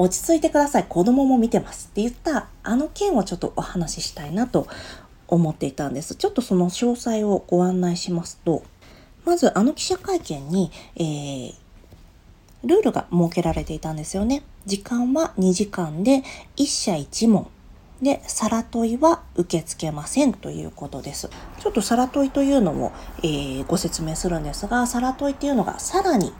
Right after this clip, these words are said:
問うという二回目の質問になるんですが、例えば一つ目の回答で、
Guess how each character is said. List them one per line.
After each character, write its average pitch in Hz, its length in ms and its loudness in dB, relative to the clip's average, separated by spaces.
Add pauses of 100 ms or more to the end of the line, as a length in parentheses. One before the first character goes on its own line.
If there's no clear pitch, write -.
(140)
問 190 200 0
う - 60 -10 (120)
と 175 100 2
い 160 100 0
う 156 40 0
二 170 180 0
回 349 260 2
目 339 120 4
の 311 140 0
質 277 220 -2
問 233 180 2
に 214 80 0
な 196 160 0
る 160 80 -6
ん 139 60 -10
で 139 100 -10
す - 100 -12
が、 214 220 0 (960)
例 392 120 6
え 330 60 8
ば 180 100 4
一 - 240 0
つ 349 160 0
目 339 140 6
の 311 100 2
回 240 320 0
答 233 300 0
で、 208 240 4